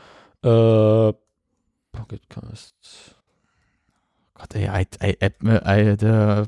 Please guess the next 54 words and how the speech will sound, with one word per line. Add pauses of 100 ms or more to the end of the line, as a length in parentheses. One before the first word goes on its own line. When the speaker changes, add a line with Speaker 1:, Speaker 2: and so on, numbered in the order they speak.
(140)
Speaker 2:
Apple
Store
ist
auch
so
scheiße.
Speaker 1:
Ah,
äh,
ich
hab
das
schon
Speaker 2:
Oder?
Speaker 1:
mal. (1000)
Äh, (1000)
was
hat
sie
gekostet?
Oh,
Apple,
sag
mir
doch,
wie (840)
Speaker 2:
muss
man
ganz
ehrlich
mal
sich
outen,
das
ist
jetzt,
äh,
da
kann
man
ganz
kurz
mal
Speaker 1:
Ja,
Speaker 2:
so
klein
Speaker 1:
weiß
ich
Speaker 2:
einschätzen.
Speaker 1:
nicht, (480)
ja.
Speaker 2:
Äh,
ich
hab's,
äh,